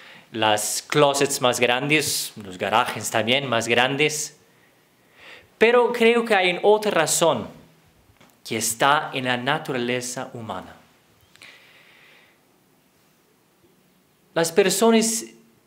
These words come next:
se quedan incómodos, sienten incómodos con el vacío. Sea un estante de libros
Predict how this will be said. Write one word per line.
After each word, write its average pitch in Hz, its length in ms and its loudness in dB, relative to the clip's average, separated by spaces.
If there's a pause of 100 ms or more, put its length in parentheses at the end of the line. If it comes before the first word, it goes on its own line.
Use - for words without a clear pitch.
(140)
se - 280 -6
quedan 160 340 -2
incómodos, 135 920 -2
sienten - 920 -6
incómodos 139 1300 -2 (1000)
con 131 220 2
el 120 440 0 (240)
vacío. 107 600 -2 (1200)
Sea 143 300 0
un 151 80 4
estante 160 920 0
de 123 120 0
libros 151 800 -4